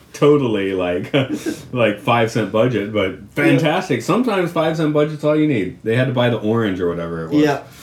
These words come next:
Speaker 2: Watermelon, maybe. But
Speaker 1: Yeah.
Speaker 2: it was 'cause it's creativity, right? It's
Speaker 1: Hmm.
Speaker 2: not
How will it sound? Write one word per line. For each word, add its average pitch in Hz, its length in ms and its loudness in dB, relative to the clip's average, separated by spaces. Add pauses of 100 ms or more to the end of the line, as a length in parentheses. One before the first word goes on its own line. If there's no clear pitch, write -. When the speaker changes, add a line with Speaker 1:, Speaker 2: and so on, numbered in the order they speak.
(480)
Speaker 2:
Watermelon, 104 480 -4
maybe. 104 340 -6 (240)
But 156 100 2
Speaker 1:
Yeah. 202 60 4
Speaker 2:
it 190 100 -2
was 233 200 2
'cause 240 180 -8
it's - 80 -14
creativity, 208 680 -2
right? - 320 -10
It's 127 140 -2
Speaker 1:
Hmm. 104 60 2
Speaker 2:
not 127 320 -4